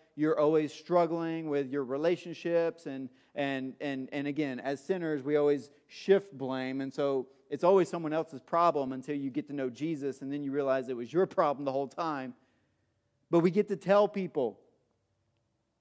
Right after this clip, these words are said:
"This will fix the issue. This will fix all your issues." It doesn't mean that your life is all of a sudden going to be easy, but your heart will be clean.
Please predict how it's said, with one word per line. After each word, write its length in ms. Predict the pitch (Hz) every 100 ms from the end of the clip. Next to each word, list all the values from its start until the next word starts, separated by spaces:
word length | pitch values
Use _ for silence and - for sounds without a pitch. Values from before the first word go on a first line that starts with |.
| _ _ _ _
"This 320 | 127 175 185 208
will 140 | 208
fix 380 | - 202 196 -
the 200 | 196 202
issue. 500 | 202 - 202 143 101 - _ _ _ _ _ _ _ _ _ _ _ _ -
This 140 | 156
will 80 | 175
fix 220 | 214 -
all 200 | 208 233
your 160 | 233 220
issues." 380 | 208 - 117 - _ _ _ _ _ _ _ _ _ _ _ _ _ _ _ -
It 60 |
doesn't 260 | 156 226 226
mean 180 | 226 233
that 140 | 214
your 160 | 180 196
life 320 | 190 190 185
is 120 | 175
all 140 | 185 185
of 80 |
a 20 | -
sudden 180 | 185
going 180 | 165 170
to 60 | 160
be 120 | 175
easy, 580 | 220 262 175 151 190 214 _ _ _ _ _ _ _ _ _ _ _ _ _ _ _ _ _ _ _ _ _ _ _ _ _ -
but 160 | 143
your 140 | 135 123
heart 360 | 117 143 139 -
will 120 | 131
be 120 | 113
clean. 420 | 104 107 104 95